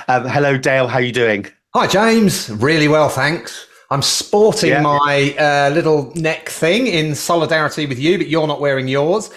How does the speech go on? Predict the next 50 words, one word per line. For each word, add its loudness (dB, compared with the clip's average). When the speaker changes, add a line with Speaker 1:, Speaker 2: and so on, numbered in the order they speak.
Speaker 2:
and -4
I've -8
picked -2
the 0
combat 0
Speaker 1:
<laughs> -
Speaker 2:
colour, 0
so, 0
uh, 0
we -4
can -6
get -2
into -2
a 0
bit -2
of, -2
uh, 2
a -14
bit -4
of -6
biffo -2
Speaker 1:
Uh, -2
Speaker 2:
about 0
Speaker 1:
oh, 2
let's 0
Speaker 2:
some -6
of -8
your 0
Speaker 1:
definitely -2
Speaker 2:
old -2
Speaker 1:
get -2
Speaker 2:
stuff. 0
Speaker 1:
into -4
some -2
combat. -2
Um, -2
you've 2
also, 0
you -2
just -4
told 0
me 0
you, 2
you've -2
cut -2
all 4
your -2
hair -2
off, -4
Dale. 0